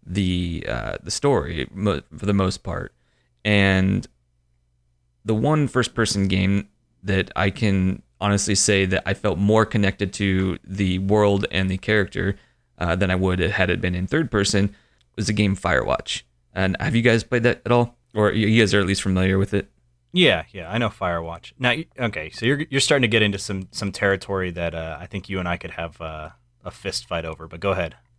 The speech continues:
Speaker 1: Um, well, I just wanted to say, you know, like, Firewatch was one of the first first-person games that kinda gave me, like, an emotional connection to the character, more so because it was in first person.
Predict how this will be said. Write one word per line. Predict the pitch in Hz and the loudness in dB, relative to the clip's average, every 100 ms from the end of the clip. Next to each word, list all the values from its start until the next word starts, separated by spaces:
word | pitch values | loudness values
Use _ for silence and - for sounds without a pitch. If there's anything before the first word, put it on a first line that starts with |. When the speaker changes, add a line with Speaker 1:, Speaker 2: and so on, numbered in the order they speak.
| _ _ _ _ _ _ | _ _ _ _ _ _
Speaker 1:
Um, | 113 107 87 92 80 _ _ | 0 2 2 -2 -6 _ _
well, | - 147 | 2 4
I | 123 | 4
just | 147 139 | 4 2
wanted | 135 120 | 4 4
to | 101 | 2
say, | 101 - 101 98 | 2 2 2 2
you | 104 | 0
know, | 95 | 0
like, | 98 - | -4 -2
Firewatch | 104 113 101 95 95 - - _ _ _ | 0 2 2 2 0 -4 -6 _ _ _
was | 95 101 95 95 - - _ _ _ _ _ _ - | -4 0 2 0 -4 -10 _ _ _ _ _ _ -4
one | 117 113 | 0 2
of | |
the | 101 | 2
first | 98 123 110 - | 2 0 0 -2
first-person | - 107 98 - 98 - 92 | -4 -2 -2 -2 -2 -2 -2
games | 101 120 113 107 | 2 4 4 2
that | 101 95 _ - _ _ | 0 -4 _ -20 _ _
kinda | 127 113 | 0 2
gave | 107 113 | 2 2
me, | 107 104 | 4 2
like, | 101 101 - | 2 0 0
an | 113 | 2
emotional | 107 110 113 - 123 98 - _ _ _ | 4 4 2 2 2 0 -6 _ _ _
connection | - 113 101 - 98 | -2 2 2 2 0
to | 95 | -2
the | 95 | -4
character, | - 101 95 92 95 98 - _ _ _ _ _ | 0 2 2 2 0 0 -2 _ _ _ _ _
more | 113 107 110 | 0 4 4
so | 104 - 98 101 - | 4 4 4 2 -2
because | 104 - 113 107 | -8 -2 0 2
it | 104 | 2
was | 82 95 | 2 0
in | 95 | 0
first | 90 98 98 | 0 -2 -2
person. | - 104 - - - | 0 0 0 -4 -8